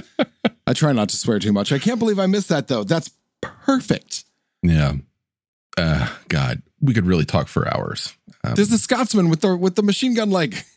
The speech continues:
Speaker 1: You know, that's
Speaker 2: Yeah.
Speaker 1: very riffs.
Speaker 2: Mm-hmm. Yeah, so much of Samurai Jack has that feel.
Speaker 1: Yeah. Damn. Okay, well, <sighs> God, we're running thirty minutes here.
Speaker 2: Yep.
Speaker 1: That, that's kind of our,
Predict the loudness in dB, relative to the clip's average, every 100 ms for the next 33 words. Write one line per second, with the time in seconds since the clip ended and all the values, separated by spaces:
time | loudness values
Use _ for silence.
0 | -2 _ -10 -4 -2 0 0 0 0 0
1 | 2 2 2 0 -2 0 -2 0 2 4
2 | 2 2 -2 _ _ _ _ _ _ _
3 | _ 0 2 2 0 0 2 2 0 0
4 | 0 2 2 2 0 0 0 -2 -2 -2
5 | -2 0 0 -2 -8 _ _ _ _ _
6 | _ 0 2 2 0 -2 -6 _ _ _
7 | _ 0 2 2 -4 -14 _ _ _ _
8 | _ -2 2 2 2 0 -2 -6 -6 -2
9 | 0 2 2 2 2 0 0 0 2 0
10 | 0 -2 -4 -2 -2 -2 -6 _ _ 0
11 | 0 2 0 0 0 0 2 2 2 0